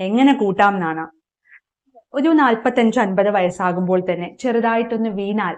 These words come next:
എല്ലുകൾ പൊട്ടിപ്പോകുന്ന ഒരു അവസ്ഥയാണ് പലർക്കും, പ്രത്യേകിച്ച് സ്ത്രീകളിൽ. പെനോപോസിൽ എത്തിയ സ്ത്രീകൾ, ആർത്തവ വിരാമ സമയത്ത് ഈസ്ട്രജൻ എന്ന് പറയുന്ന ഹോർമോൺ അവരുടെ ശരീരത്തിൽ കുറയുന്നു.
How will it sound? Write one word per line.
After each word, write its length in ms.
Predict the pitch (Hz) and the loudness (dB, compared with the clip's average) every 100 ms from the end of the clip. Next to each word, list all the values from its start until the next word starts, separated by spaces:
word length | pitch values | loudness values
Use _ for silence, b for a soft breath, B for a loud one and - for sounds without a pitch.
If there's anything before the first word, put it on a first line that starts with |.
| - | -6
എല്ലുകൾ 360 | 202 240 285 | -2 0 2
പൊട്ടിപ്പോകുന്ന 680 | 294 233 - 320 320 285 277 | 0 -2 -2 -2 0 2 2
ഒരു 60 | 262 | 2
അവസ്ഥയാണ് 460 | 196 190 226 185 | 0 -2 -2 0
പലർക്കും, 480 | 180 185 180 180 180 | -2 -2 -2 -6 -4
പ്രത്യേകിച്ച് 440 | 277 269 330 330 | -2 2 0 0
സ്ത്രീകളിൽ. 580 | 359 - 214 208 190 - - - B B B 247 | -6 -2 -2 0 -2 -4 -10 -20 B B B -4
പെനോപോസിൽ 760 | 247 240 247 254 240 240 233 | 0 2 2 4 2 2 -2
എത്തിയ 220 | 220 226 | 0 -2
സ്ത്രീകൾ, 400 | 214 214 196 185 | -2 -2 0 2
ആർത്തവ 360 | 185 202 196 226 | 2 0 2 0
വിരാമ 380 | 214 196 202 208 | 2 0 -2 -2
സമയത്ത് 600 | 208 196 190 185 285 349 | -4 -4 -4 -2 -2 0
ഈസ്ട്രജൻ 500 | 247 311 - 381 349 | 0 -2 0 0 2
എന്ന് 120 | 302 | 2
പറയുന്ന 240 | 220 202 214 | 2 0 0
ഹോർമോൺ 440 | 202 180 185 240 | 0 -2 -2 -2
അവരുടെ 220 | 240 180 | -2 -2
ശരീരത്തിൽ 520 | 202 208 185 190 185 240 | -4 -4 -4 -4 -4 -4
കുറയുന്നു. 520 | 190 170 170 165 | -4 -2 -4 -6